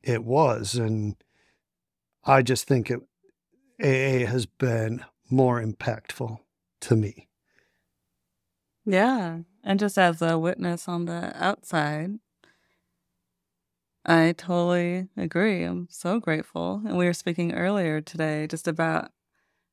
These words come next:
Speaker 2: how you being able to see your story in multiple faces, I think, has been more impactful than just a therapist saying, "Well, maybe you should try this," or, "How are you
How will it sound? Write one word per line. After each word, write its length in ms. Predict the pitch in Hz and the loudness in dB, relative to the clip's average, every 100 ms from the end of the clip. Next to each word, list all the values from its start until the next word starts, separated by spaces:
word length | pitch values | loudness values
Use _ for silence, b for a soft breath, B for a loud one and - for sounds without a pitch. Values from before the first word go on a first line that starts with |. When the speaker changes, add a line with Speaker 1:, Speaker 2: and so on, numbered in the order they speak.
| _ _ _ _ _ | _ _ _ _ _
Speaker 2:
how 100 | 180 | 2
you 560 | 170 151 165 185 180 175 | 2 2 -2 0 2 0
being 240 | 165 165 | 0 2
able 240 | 160 156 156 | 2 0 -2
to 60 | |
see 180 | 156 - | -6 -6
your 220 | 160 156 | -4 -4
story 600 | 160 - 170 165 156 151 | -6 -4 -2 0 -2 -4
in 160 | - 147 | -4 0
multiple 500 | 156 180 190 - 139 | 0 0 -4 -6 -6
faces, 800 | - - 127 - 127 123 156 - - | -4 -4 -4 -4 -4 -4 -6 -12 -8
I 100 | 156 | -6
think, 200 | - 147 | -4 -4
has 120 | 139 | -4
been 160 | - 147 | -2 0
more 160 | 143 147 | 2 0
impactful 720 | 151 - 143 - - 143 151 | -2 -2 -4 -4 -4 -2 -2
than 180 | - 151 | -2 -2
just 320 | - - - - | -2 -8 -10 -12
a 80 | - | -4
therapist 460 | 156 147 - 151 | -2 -2 -4 -8
saying, 180 | 156 160 | -4 -2
"Well, 100 | 190 | 0
maybe 260 | 285 427 415 | 0 0 -2
you 100 | 403 | -4
should 160 | 415 | -4
try 240 | 392 381 370 | -6 -6 -4
this," 400 | 415 370 214 - | -4 -4 -4 -4
or, 180 | 180 185 | -2 0
"How 180 | 254 320 | -2 -2
are 100 | 349 | -2
you 160 | 381 | -4